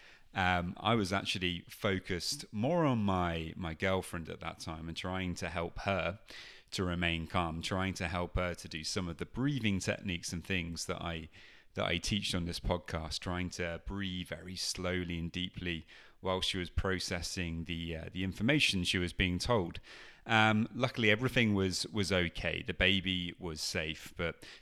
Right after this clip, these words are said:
they decided that they wanted to do the, uh, cesarean that day,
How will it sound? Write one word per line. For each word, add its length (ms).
they 100
decided 560
that 140
they 100
wanted 460
to 100
do 460
the, 340
uh, 380
cesarean 760
that 200
day, 340